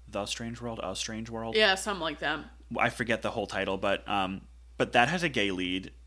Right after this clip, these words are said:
Speaker 1: but, like, the story has nothing to do with the sexuality.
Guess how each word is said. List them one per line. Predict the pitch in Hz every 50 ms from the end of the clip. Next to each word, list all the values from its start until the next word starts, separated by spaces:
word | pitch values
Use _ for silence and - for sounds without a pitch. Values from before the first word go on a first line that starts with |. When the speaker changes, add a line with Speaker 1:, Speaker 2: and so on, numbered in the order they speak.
| - -
Speaker 1:
but, | - 117 110 -
like, | 113 107
the | - 110
story | - - 123 107 107
has | 110 101 113
nothing | 104 95 104 101
to | 92
do | 92 92
with | 95 87
the | 90 -
sexuality. | - 98 92 - - 92 85 90 104 120 131 135 147 147